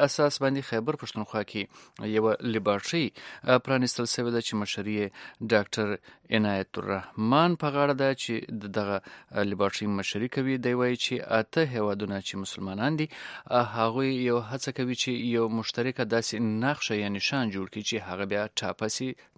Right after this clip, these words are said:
د حلال خوراکونو په پیکټونو باندې. او دی دا هم وایي چې له څه وخته راسي دا لیبارټري جوړه شوې ده، آ، که څوک حلال خوراک له هیواد څخه بهر لیږي یا یې بهر ته دننه راوړي، هغوی ورته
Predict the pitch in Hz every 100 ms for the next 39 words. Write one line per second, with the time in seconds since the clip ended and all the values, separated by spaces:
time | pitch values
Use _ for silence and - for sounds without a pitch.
0 | 107 107 98 98 98 95 98 92 - -
1 | 95 92 - 110 107 - - - - 117
2 | 101 - 101 110 - 208 143 120 120 123
3 | - - - - - 123 120 117 104 127
4 | 131 135 131 139 135 131 131 - 117 113
5 | 165 131 120 113 113 107 104 101 98 -
6 | 104 98 95 113 107 107 104 - - -
7 | 110 107 107 113 107 - 110 - 107 107
8 | 107 - 104 104 - 107 104 107 98 101
9 | 101 107 107 _ _ - 101 98 - -
10 | 98 95 101 - 151 180 190 175 160 165
11 | 165 147 156 151 127 120 139 - 127 -
12 | - 110 107 127 175 104 101 101 104 -
13 | - - - 107 127 117 107